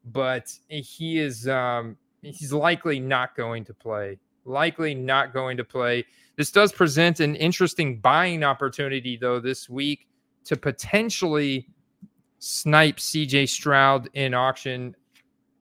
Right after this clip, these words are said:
I am interested to see what kind of auctions we have ending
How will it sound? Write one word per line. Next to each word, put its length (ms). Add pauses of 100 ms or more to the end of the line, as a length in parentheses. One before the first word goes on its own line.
(360)
I 120
am 180
interested 460
to 60
see 380
what 300
kind 180
of 180
auctions 520
we 160
have 400
ending 560